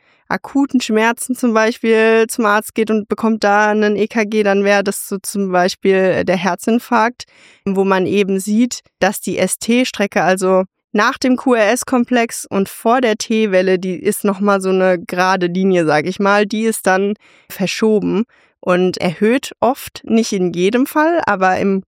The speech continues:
klassischen Falle ist das so ein Merkmal, woran man das dann gut erkennen kann. Das kann aber auch sehr variieren. Es gibt auch Fälle, da hat die Person einen Herzinfarkt, aber man sieht es an der Stelle im E K G gar nicht. Und was man natürlich auch sehen kann, ist, wenn der Rhythmus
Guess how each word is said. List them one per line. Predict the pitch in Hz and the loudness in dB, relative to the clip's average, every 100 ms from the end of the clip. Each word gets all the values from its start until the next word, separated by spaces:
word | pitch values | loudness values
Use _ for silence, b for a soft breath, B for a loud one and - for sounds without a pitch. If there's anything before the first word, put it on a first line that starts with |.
| - | -6
klassischen | - 202 - 220 - | -2 0 0 -2 -4
Falle | 220 - 214 220 233 b b b | -2 0 2 2 0 b b b
ist | - - - | -6 -4 -2
das | 233 - | -4 0
so | 208 | 0
ein | 202 190 | 2 2
Merkmal, | 190 202 208 202 | 2 0 0 0
woran | 196 202 196 | 0 0 0
man | 196 190 | 0 0
das | 185 | -2
dann | 185 185 | -2 0
gut | 208 220 | 0 0
erkennen | 185 - 226 285 294 | -2 0 2 2 2
kann. | - 269 269 b b b b | 0 0 0 b b b b
Das | 208 - | -6 -4
kann | 226 220 | -2 0
aber | 202 202 | 2 2
auch | 196 - | 2 0
sehr | 196 190 | 0 0
variieren. | 196 214 226 220 | 0 0 0 0
Es | - | -2
gibt | 214 - | -4 0
auch | 190 | -2
Fälle, | - 208 202 | 0 0 0
da | 190 180 | 2 0
hat | 208 | -2
die | - | -4
Person | - 202 202 196 | -2 0 2 2
einen | 208 | 0
Herzinfarkt, | 202 196 196 - 202 185 | 0 -4 -8 -4 -2 0
aber | 180 | 0
man | 180 185 190 | 2 2 2
sieht | 214 | 0
es | 202 196 | 0 0
an | 180 | 0
der | 185 208 | 2 0
Stelle | - 190 185 | -2 -4 -2
im | |
E | - | -4
K | 180 190 | -4 -6
G | 190 | -6
gar | 185 - 196 | -4 -2 0
nicht. | 220 294 - b b b b b | 0 -2 -6 b b b b b
Und | 220 220 | -4 -2
was | 220 | 0
man | 220 196 | 0 0
natürlich | 196 233 233 - | 0 -2 -2 0
auch | 190 | 0
sehen | - 202 | 0 -2
kann, | 208 202 | 0 0
ist, | 180 - | -2 -2
wenn | 185 185 | 0 2
der | 175 | 0
Rhythmus | 185 208 202 185 185 - | 0 -2 0 0 -2 -8